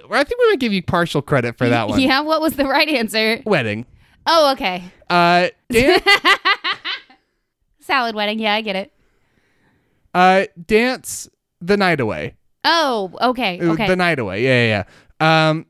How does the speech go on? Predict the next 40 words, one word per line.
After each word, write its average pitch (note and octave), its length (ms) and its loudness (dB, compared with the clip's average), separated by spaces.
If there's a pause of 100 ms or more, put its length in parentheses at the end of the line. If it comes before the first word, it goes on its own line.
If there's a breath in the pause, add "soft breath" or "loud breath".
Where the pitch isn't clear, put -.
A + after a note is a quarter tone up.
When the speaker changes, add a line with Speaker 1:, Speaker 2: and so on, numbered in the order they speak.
(120)
Speaker 1:
steak - 440 -2
salad, A#2+ 540 -4 (140)
not B3 240 0
knife. D#3+ 340 -4
Again, C4 420 -4
partial G#4+ 340 0
credit. B2+ 460 -2 (120)
Speaker 2:
Oh, B4+ 220 2
okay. G#3+ 120 0 (200)
Speaker 1:
Uh, - 40 -8
Speaker 2:
Okay. F#4 200 -2
Speaker 1:
getting A#3 260 0
there, D#3+ 180 0
partial A3+ 300 -2
credit, A2+ 280 -4
but D3+ 180 -2
steak - 320 -2
salad. A2 420 -2 (360 soft breath)
Uh, D#3+ 300 2
and F3 120 -2
then F3+ 160 0
teddy G#3 280 -2
bear. A#2+ 480 -2
I D3 100 0
think G#3 200 -2
you A#3+ 60 0
Speaker 2:
Oh. A#3+ 60 2
Speaker 1:
might D3+ 140 4
have, C3+ 240 -2
you F#3+ 100 -4
might G#3+ 140 2
have F3+ 100 2
overcomplicated. C3+ 640 -2
Speaker 2:
Maybe, A#3+ 240 0
maybe A3+ 300 -2
I G3+ 80 2
did G3 140 -4
overthink F#3+ 360 -4
that F3+ 140 0
Speaker 1:
Yeah. C3 280 2